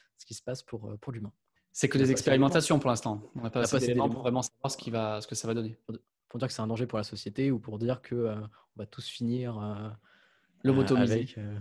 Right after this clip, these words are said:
Speaker 1: ouais, donc, pour l'instant, faut... on est sur... on est vraiment sur aucune industrialisation. Ils l'ont dit pour l'instant, mais on peut rien faire parce qu'on n'a pas assez de neurologues pour implémenter à tout le monde, pas assez de machines aussi pour implémenter à tout le monde.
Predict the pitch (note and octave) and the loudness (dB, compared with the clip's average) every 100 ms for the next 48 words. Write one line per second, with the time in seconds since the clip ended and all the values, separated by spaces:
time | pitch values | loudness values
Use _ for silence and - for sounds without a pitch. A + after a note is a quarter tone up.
0 | G2 A#2+ A#2 A#2 G#2+ G#2 - B2 B2 - | -10 -6 -2 0 0 -2 -4 -4 -2 -2
1 | E3+ D#3+ C#3+ - C3+ C3+ C3+ C3+ C3 - | 0 0 -2 -2 -2 0 0 -2 -6 -16
2 | _ A2+ C3+ - D2+ G#2+ G#2 G#2 D#3 - | _ 0 0 -2 -6 -2 0 0 0 -2
3 | - - D3+ - D3+ B2+ A2+ - A#2+ A#2 | -6 -2 -2 -2 -2 -2 -4 -4 -2 -2
4 | A#2+ E3+ C3+ C3+ C3+ C#3+ - A2 - A#2 | -2 -2 -2 -2 -2 -6 -10 -10 -6 -6
5 | G#2 - A#2+ A2 C3 - E3 A#2+ - A2+ | -6 -10 -8 -6 -4 -4 -4 -6 -4 -4
6 | G#2 D3+ C3 - C#3 A2+ A2+ A#2 A#2 F3 | 0 0 0 -2 -4 -2 0 2 4 4
7 | D3+ - - - - B2+ G#2 A2+ A2 D3+ | 2 -4 -12 -14 -2 0 0 -2 0 0
8 | - G#2+ A2+ F3 C3+ A2 - A2+ G#2 - | -2 -2 -2 -2 -4 -6 -4 -6 -4 -6
9 | D3+ G#2+ - A#2 G#2+ G#2+ G#2+ - B2 E3 | -6 -8 -10 -8 -6 -6 -8 -4 -4 -4
10 | B2 | -6